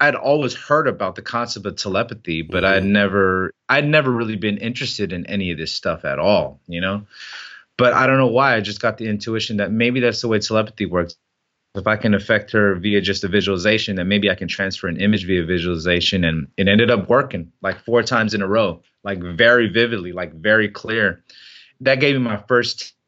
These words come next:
Speaker 1: taste of, like, true esoteric abilities, you know?
Speaker 2: Mm-hmm.
Speaker 1: And since, since then, I've been able to train people how to do it as well. And for me, it's, okay, it becomes a mechanism rather than magic.
Speaker 2: <laughs> Man, did you ever think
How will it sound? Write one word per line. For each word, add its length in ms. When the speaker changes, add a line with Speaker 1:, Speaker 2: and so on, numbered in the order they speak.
Speaker 1:
taste 420
of, 300
like, 200
true 320
esoteric 600
abilities, 540
you 60
know? 160
Speaker 2:
Mm-hmm. 420
Speaker 1:
And 180
since, 360
since 220
then, 180
I've 140
been 140
able 200
to 100
train 380
people 320
how 140
to 120
do 180
it 60
as 160
well. 400
And 420
for 140
me, 200
it's, 380
okay, 380
it 200
becomes 380
a 80
mechanism 760
rather 240
than 200
magic. 360
Speaker 2:
<laughs> 180
Man, 160
did 140
you 120
ever 220
think 440